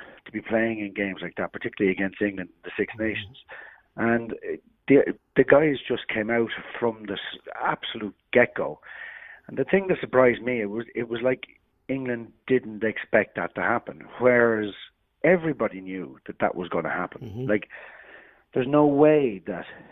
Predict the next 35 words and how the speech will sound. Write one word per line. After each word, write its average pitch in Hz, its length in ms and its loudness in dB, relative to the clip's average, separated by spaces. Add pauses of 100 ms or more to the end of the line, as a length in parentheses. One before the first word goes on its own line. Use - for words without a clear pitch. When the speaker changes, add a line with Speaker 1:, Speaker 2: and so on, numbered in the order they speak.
(140)
Speaker 1:
Eddie 107 300 -8
Jones 101 460 -8
could 110 140 -4
have 98 120 -2
expected 95 480 -4
Ireland 95 300 0
to - 60 -14
be 98 200 2
in 101 140 2
any 110 340 4
way 98 180 2
passive. - 480 -2 (580)
You 123 100 0
know, 113 260 0 (240)
after 120 300 4
the 117 260 4
disappointment 117 680 2
they 101 80 -2
had 104 200 2
against 98 300 -4
Wales 107 340 0
the 95 60 -16
week 107 260 -6
before, 101 480 -4 (760)
even 170 260 6
from 135 220 0
the, 123 160 6
an 123 200 4
individual's 117 540 0
point 107 240 -4
of 92 60 -6
view, 95 240 0
'cause 92 220 -4 (260)
I 131 120 4
know 131 240 2